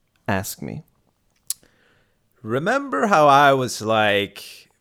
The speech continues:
Speaker 2: filling out my bucket list and going all like, "What if somebody made a show about crossing things off of their bucket list?" And then we reminisced a little bit about how you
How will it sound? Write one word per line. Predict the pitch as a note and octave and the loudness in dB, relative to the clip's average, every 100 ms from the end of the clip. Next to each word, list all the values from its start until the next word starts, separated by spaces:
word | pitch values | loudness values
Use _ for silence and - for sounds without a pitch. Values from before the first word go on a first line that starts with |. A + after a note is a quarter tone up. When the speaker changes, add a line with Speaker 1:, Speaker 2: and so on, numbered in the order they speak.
| _ | _
Speaker 2:
filling | B2 B2+ B2+ A#2+ | -4 -4 -4 -4
out | A#2 A2+ | -4 -4
my | A2 G2+ | -4 -6
bucket | F#2+ A2 G#2 A2+ - | -4 -4 -4 -6 -8
list | G#2 G2+ G2 - - - _ | -4 0 0 -4 -12 -18 _
and | - G#2+ G#2+ | -12 -8 -4
going | G#2+ G#2 G2+ G2+ | -2 0 0 -2
all | F#2+ F#2+ | -2 0
like, | F2+ F2+ F2+ - | 0 0 -2 -6
"What | F#2+ G#2 | -4 -4
if | G2 | -4
somebody | - G#2+ G#2 G2 G2 | -6 -8 -8 -8 -8
made | F#2+ F#2 | -8 -8
a | F2 | -8
show | - - G#2+ G#2+ G2+ G2+ | -10 -8 -6 -4 -4 -4
about | G2 F#2 F2+ F#2 - - _ _ _ | -6 -6 -4 -6 -8 -18 _ _ _
crossing | - A2 G#2 - G2+ | -6 -4 -4 -6 -10
things | G#2+ G#2 F#2+ | -8 -8 -8
off | G2+ F#2 F#2+ | -8 -8 -10
of | F2 | -12
their | F2+ | -12
bucket | - G#2+ G#2 G#2+ G#2+ | -6 -6 -6 -10 -8
list?" | G#2+ G#2 G2+ F#2+ - - _ _ _ _ _ | -4 -4 -4 -6 -16 -20 _ _ _ _ _
And | A2+ G2 | -14 -8
then | F#2+ F#2+ | -6 -6
we | F#2 | -6
reminisced | F2+ F#2+ F#2+ F#2+ F2 - | -6 -6 -6 -8 -10 -10
a | |
little | F#2 F#2 | -10 -8
bit | F2+ F2+ | -8 -8
about | F#2 F2 E2+ | -8 -8 -10
how | F#2 | -12
you | F2+ F2+ G2 G2 F#2 | -14 -10 -10 -10 -12